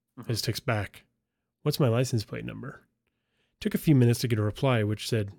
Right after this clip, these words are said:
Speaker 2: "You drive a Honda, right?" I mean, <laughs> big deal. Lots of people drive Hondas.
Speaker 1: Right, of course.
Speaker 2: Around one thirty, I'm putting my shoes on to leave, and I get another text. "I'm ready to leave now.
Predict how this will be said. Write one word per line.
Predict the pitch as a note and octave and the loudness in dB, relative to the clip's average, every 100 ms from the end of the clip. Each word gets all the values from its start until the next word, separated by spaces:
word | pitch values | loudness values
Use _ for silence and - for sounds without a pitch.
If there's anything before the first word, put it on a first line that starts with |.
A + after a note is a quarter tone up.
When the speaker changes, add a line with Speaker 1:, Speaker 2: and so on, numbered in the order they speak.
| _ | _
Speaker 2:
"You | B2+ | -2
drive | F3 D#3 | 0 2
a | G2 | 2
Honda, | C#3+ B2 F#2 | 0 0 -2
right?" | F#2 G#2 - _ _ _ _ _ _ | -4 -6 -10 _ _ _ _ _ _
I | D3 | 6
mean, | D3+ - - | 6 6 0
<laughs> | - | 4
big | D#3+ A2 | 4 4
deal. | C3+ - _ _ _ _ _ _ _ _ - | -4 -4 _ _ _ _ _ _ _ _ -8
Lots | B2+ | -6
of | - | -2
people | A2+ F#2+ | -2 -2
drive | F2+ F2 | -8 -10
Hondas. | - A2 G2+ D#3 - - _ _ - | -8 -6 -6 -8 -8 -8 _ _ -8
Speaker 1:
Right, | B2 F#2+ | -6 -6
of | - _ - | -14 _ -12
course. | B2+ G#2+ - _ _ _ _ _ _ _ _ _ _ _ _ _ - | -12 -12 -18 _ _ _ _ _ _ _ _ _ _ _ _ _ 0
Speaker 2:
Around | C#3+ D3+ C#3+ | 4 6 6
one | C#3+ E3+ | 6 4
thirty, | - E3 E3 B2+ | 4 4 6 4
I'm | G#2+ G#2+ - | 2 0 -2
putting | C3+ B2 | 0 2
my | G#2+ | 0
shoes | - C#3 A#2+ | 0 0 2
on | G#2 | 0
to | |
leave, | G#2 B2+ G#2+ | 0 0 0
and | G2+ | -2
I | |
get | G2+ | -4
another | G2 F#2 F2+ | -4 -8 -12
text. | - - - - - _ _ _ - | -14 -14 -14 -16 -20 _ _ _ -2
"I'm | B2+ | 2
ready | D3 C#3+ | 2 2
to | B2 | 0
leave | A2 C#3+ A2+ | 0 -2 -2
now. | G2+ - | -8 -10